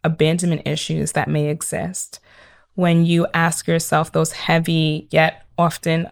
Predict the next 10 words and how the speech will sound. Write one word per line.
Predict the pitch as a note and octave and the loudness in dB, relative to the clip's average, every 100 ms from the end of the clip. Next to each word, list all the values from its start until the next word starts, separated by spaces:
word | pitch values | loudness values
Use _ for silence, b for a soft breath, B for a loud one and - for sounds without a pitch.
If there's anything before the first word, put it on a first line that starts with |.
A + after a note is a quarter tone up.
| - | -4
avoidable | E3 E3 D#3+ D#3+ D#3+ | 0 2 2 0 -2
questions | - F3+ - - E3 E3 | 0 0 0 -2 -2 0
on | C#3+ D3+ D#3+ | -2 0 2
why | D#3+ F#3+ F3+ D#3 D#3 - | 4 6 4 2 -2 -6
those | - D#3 D#3+ - | -2 0 0 -4
abandonment | E3+ D#3+ D#3 D#3+ D#3 - | -4 -2 0 0 -2 -2
issues | D3+ - D3+ E3 | -4 -4 -4 -4
exist, | D#3 - D#3 D#3+ - | -6 -6 -4 -4 -6
which | - D#3 - | -4 -4 -4
person | - E3 E3 - E3 E3 | -2 -2 0 -2 -2 -2